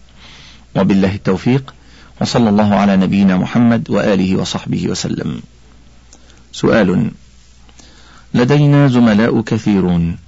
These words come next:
لا يصلون، وربما كانوا يصلون عندما كانوا عند أهلهم، فلما شاهدوا الحياة الأمريكية تركوا الصلاة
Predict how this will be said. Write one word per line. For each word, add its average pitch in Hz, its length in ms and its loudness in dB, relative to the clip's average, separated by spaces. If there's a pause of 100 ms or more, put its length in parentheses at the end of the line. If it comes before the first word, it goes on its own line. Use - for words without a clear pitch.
(420)
لا 110 220 2
يصلون، 101 720 0
وربما 123 460 2
كانوا 110 280 2
يصلون 104 380 0
عندما 98 440 2
كانوا 110 480 0 (380)
عند 107 260 2
أهلهم، 92 540 -2 (580)
فلما 117 380 2
شاهدوا 110 420 0
الحياة 101 380 -2
الأمريكية 101 720 0 (500)
تركوا 113 300 -2
الصلاة 101 380 -2